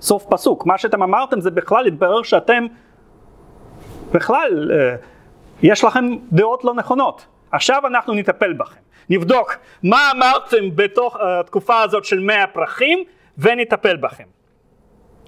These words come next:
ומתחילים קמפיין חדש של תיקון. עכשיו, אבל איך, איך לכנות אותו? כל מיני דברים אובייקטיביים, כאילו בורגנות, קומינטן, זה,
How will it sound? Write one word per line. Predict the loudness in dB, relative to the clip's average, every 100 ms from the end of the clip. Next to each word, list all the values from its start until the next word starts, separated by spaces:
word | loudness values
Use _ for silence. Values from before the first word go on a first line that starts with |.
| -20 -20 -10
ומתחילים | 2 2 2 -2 -4 -4 0 2 0 -4 -10 -16 _ _ -8 -2
קמפיין | -2 0 -2 -2
חדש | -4 -2 -2 -4 -4
של | -4
תיקון. | -4 -4 0 -2 -4 -12 _ _ _ _ _ -20 -20 -20 -6
עכשיו, | -2 0 0
אבל | -2 -4 -10 -20 -20 -4
איך, | -2 -2 -6 -8 -4
איך | -2
לכנות | -2 -2 -2 -2
אותו? | -2 -6 -6 _ _ _ -20 -4
כל | -2 0
מיני | -2
דברים | -2 -2 -2 -2
אובייקטיביים, | -2 -6 -2 -2 0 -2 -4
כאילו | -4 -2 -2 -4 -14 -4
בורגנות, | 0 2 4 2 2 2 0 -4 -18 -18 _ -20 -20 -20 -20 -20 -20 -20 -20 -20 -18 -4
קומינטן, | 0 0 -2 0 0 0 -2 -2
זה, | -2